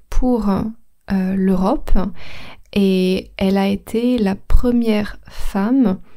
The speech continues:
présidente du Parlement européen en mille neuf cent soixante-dix-neuf. En mille neuf cent soixante-dix-neuf.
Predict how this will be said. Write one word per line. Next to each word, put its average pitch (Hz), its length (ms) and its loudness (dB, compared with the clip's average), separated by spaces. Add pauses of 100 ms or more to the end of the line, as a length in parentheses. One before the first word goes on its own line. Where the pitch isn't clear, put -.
(280)
présidente 220 720 -2 (240)
du 196 140 -4
Parlement 214 580 0 (540)
européen 202 640 0 (500)
en 185 340 0
mille 220 360 2
neuf 208 180 2
cent 240 460 0 (320)
soixante-dix-neuf. 208 1400 -2 (580)
En 240 80 -4
mille 208 360 4
neuf 190 180 2
cent 220 340 0 (280)
soixante-dix-neuf. - 1400 -6